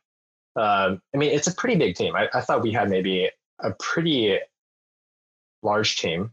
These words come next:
for maybe the amount of M and A activity that we're contemplating. And it felt like maybe I wouldn't get as much exposure as I would if I were to join a leaner team, right? And I think for me, one, Dropbox has always been very high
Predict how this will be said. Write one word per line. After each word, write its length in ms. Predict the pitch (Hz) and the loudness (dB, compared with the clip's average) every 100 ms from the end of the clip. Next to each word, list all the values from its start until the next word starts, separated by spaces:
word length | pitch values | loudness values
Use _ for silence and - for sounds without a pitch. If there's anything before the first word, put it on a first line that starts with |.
| _ | _
for 100 | 101 | 0
maybe 220 | 95 101 | 0 2
the 80 | 95 | 0
amount 280 | 92 92 95 | 2 2 0
of 100 | - | -2
M 140 | 92 | -2
and 100 | 95 | 0
A 20 | |
activity 400 | 90 87 92 90 | 0 -2 -2 -2
that 140 | 87 82 | 0 -2
we're 120 | 78 | -2
contemplating. 680 | - 85 82 87 60 - - 101 | -4 -6 -8 -6 -6 -6 -10 -4
And 120 | 92 | -4
it 120 | 92 | -4
felt 300 | - 101 - | -2 -2 0
like 340 | 104 98 95 | 0 0 -2
maybe 340 | 98 92 92 92 | -2 -2 0 0
I 140 | 90 - 101 | 0 0 0
wouldn't 360 | 101 107 95 | 0 0 -4
get 120 | - 95 | -2 0
as 180 | 90 | 0
much 160 | 95 90 | 0 -2
exposure 480 | 90 - 92 87 90 | -2 0 0 0 0
as 160 | 90 | -2
I 120 | 85 85 | -2 0
would 320 | 85 82 87 | 0 0 -2
if 40 | - _ _ _ _ - | -8 _ _ _ _ -4
I 40 | |
were 80 | 101 | -2
to 60 | 95 | 0
join 240 | 95 95 | 0 0
a 80 | 101 | 0
leaner 240 | 151 156 | 2 0
team, 160 | 92 - _ _ - | -2 -10 _ _ -2
right? 180 | 90 | 0
And 140 | 95 92 | 2 0
I 80 | 92 | -2
think 360 | - 104 101 - - | -2 -2 -2 -6 -4
for 120 | 101 | 0
me, 320 | 104 104 101 | 2 2 2
one, 360 | 98 110 113 107 | 2 2 2 2
Dropbox 440 | 107 98 104 98 | 2 2 2 0
has 120 | 95 | 0
always 280 | 92 90 90 | 0 0 0
been 340 | 98 92 90 87 _ _ _ _ _ _ 113 | 0 0 -2 -4 _ _ _ _ _ _ 0
very 200 | 107 101 | 2 2
high 460 | 107 101 98 110 | 2 2 2 0